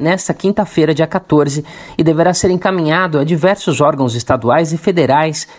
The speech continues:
incluindo o Executivo Estadual, a Defensoria Pública do Estado de São Paulo e o Ministério de Minas e Energia.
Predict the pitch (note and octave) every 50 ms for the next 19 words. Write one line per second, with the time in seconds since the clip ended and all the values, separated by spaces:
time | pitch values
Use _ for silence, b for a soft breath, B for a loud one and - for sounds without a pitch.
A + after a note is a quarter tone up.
0 | B B B F3+ A3+ A#3 - - B3 A3 E3 D3+ E3 F#3+ F#3+ A#3 C4+ - - G#3+
1 | A3 E3+ D3+ G3+ G3 G3+ - E3+ - - - A3+ C4 G#3 G3+ - - - E3 C#3
2 | B2 A2+ A2+ A#2+ D3 F#3 G3+ - B B B B B B B C#3 C#3+ C#3+ C3 C3+
3 | D3+ D3+ - - E3+ D#3+ - - C#3 D3 F3 E3 C#3+ - - - G3 A3+ B3 G3+
4 | F3+ C#3+ C3 - B2 A2+ G#2+ - - D#3 C#3+ C3 A#2+ A2+ - - C3 A2 G#2+ -
5 | - D#3+ E3+ F3+ F#3 F#3 F#3 F#3 B B B B A2 C3 B2+ B2+ D3+ F#3 F3+ -
6 | - - C3+ C3+ C#3 D#3+ D3 F3+ F3 D3 C3 B2+ B2+ B2 B2 C3 B2 C3+ D#3+ D#3
7 | C3 G#2+ A#2+ A2+ G#2+ G#2 F#2